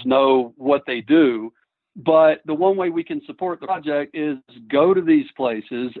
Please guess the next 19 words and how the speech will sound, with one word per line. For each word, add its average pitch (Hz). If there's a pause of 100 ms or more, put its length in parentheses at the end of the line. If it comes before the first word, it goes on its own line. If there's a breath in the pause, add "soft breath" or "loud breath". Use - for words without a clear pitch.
and 135 (580)
that 147
missing 160
link, 170 (100)
ninety 147
percent 160
of 147
the 139
time, 151
is 143
the 139
medical 139
side. 104 (400 soft breath)
You 139
know, 131
these 139
guys 139
are 123
t-, -